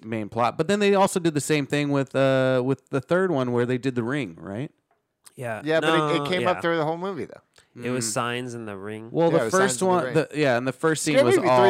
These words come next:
Speaker 3: three isn't that
Speaker 1: related.
Speaker 3: bad. It's kind of, it's pretty funny.
Speaker 1: Well, they couldn't just do an
Speaker 3: For
Speaker 1: Exorcist
Speaker 3: P G thirteen.
Speaker 1: remake.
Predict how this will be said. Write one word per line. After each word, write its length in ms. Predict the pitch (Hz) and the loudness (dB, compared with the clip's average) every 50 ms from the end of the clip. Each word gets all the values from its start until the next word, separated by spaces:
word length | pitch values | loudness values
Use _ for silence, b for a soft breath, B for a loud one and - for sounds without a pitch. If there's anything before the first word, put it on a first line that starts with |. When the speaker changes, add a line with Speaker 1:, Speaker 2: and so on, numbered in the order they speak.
| 120 | 6
Speaker 3:
three 80 | 117 117 | 4 4
isn't 160 | 139 143 135 | 0 0 0
that 140 | 127 120 120 | 0 0 0
Speaker 1:
related. 240 | 98 101 107 104 113 | 2 2 0 0 -2
Speaker 3:
bad. 20 | 110 | -4
It's 120 | 104 113 - | -10 -12 -8
kind 180 | - 175 151 131 | -8 -8 -8 -8
of, 80 | - | -10
it's 180 | - 156 160 - | -12 -14 -14 -14
pretty 240 | _ - 175 165 147 | _ -10 -8 -8 -8
funny. 260 | - 127 113 92 - _ _ _ _ _ _ _ _ _ _ | -8 -8 -8 -10 -10 _ _ _ _ _ _ _ _ _ _
Speaker 1:
Well, 180 | - - 151 151 | -6 -4 -2 0
they 120 | 156 165 | 0 -2
couldn't 240 | 147 180 196 170 135 | -2 -2 -4 -4 -4
just 200 | 104 110 104 - | -6 -6 -8 -8
do 120 | - 104 101 | -8 -8 -8
an 100 | 87 - - | -8 -10 -14
Speaker 3:
For 40 | - | -16
Speaker 1:
Exorcist 240 | 92 - 131 104 98 127 120 | -12 -10 -10 -6 -6 -6 -6
Speaker 3:
P 40 | 104 | -6
G 60 | 113 | -6
thirteen. 300 | 104 - 110 101 107 98 92 | -4 -4 -4 -4 -4 -6 -8
Speaker 1:
remake. 180 | 90 - - | -8 -10 -12